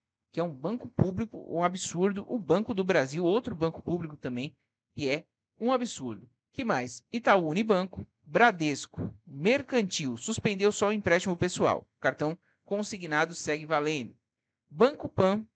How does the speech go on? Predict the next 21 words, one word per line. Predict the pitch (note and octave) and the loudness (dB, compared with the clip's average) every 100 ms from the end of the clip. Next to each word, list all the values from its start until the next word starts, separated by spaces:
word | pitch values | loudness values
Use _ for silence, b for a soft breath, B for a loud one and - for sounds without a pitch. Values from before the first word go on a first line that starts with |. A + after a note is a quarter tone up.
| _ _ - | _ _ -20
Bem | C3+ C#3 A3+ C#4+ | -8 4 4 4
Promotora, | C4 F3+ C#3+ - C#3+ D#3+ F#3+ _ | 0 0 -2 0 2 2 0 _
o | - | -16
Daicoval, | D3 D3+ G#3+ - D3 C3+ D#3+ F#3+ | 0 2 4 4 2 4 4 2
que | B2+ | -4
é | |
muito | D3 A3+ | -6 -8
forte, | - C#3 D3 - - _ _ _ _ _ _ _ _ _ - | -4 0 0 -2 -14 _ _ _ _ _ _ _ _ _ -6
o | F#3 | -4
PagBank | - B3 A3+ E3+ D#3 F#3+ - F3+ | 2 2 2 0 0 0 -6 -20
suspendeu | - - F#3 F#3+ D#3+ D3 C3+ F#2 | -12 -6 -2 -2 0 0 -2 -4
só | - - - A3+ A#3 C#4 - | -16 -12 2 4 4 2 -6
nos | G3 - | -8 -6
concorrentes, | F#3 F#3 D3 C3+ C3 - | -6 -2 -2 -2 -8 -4
correspondentes | E3 D#3+ - D3 C3 C#3+ | 0 0 -2 -6 -6 -8
bancários | C#3+ C3 C#3 D#3 F#3 | -8 0 4 4 0
e | F3+ | -12
continua | D3+ F3+ F3+ E3+ | -8 -8 -4 0
oferecendo | F3 E3 D3+ - C#3 | 0 0 -4 -6 -12
pelo | - B2+ | -4 -2
aplicativo. | C3 D#3 F#3+ F#3+ F#3 G3+ | -2 -2 -2 -2 -8 -10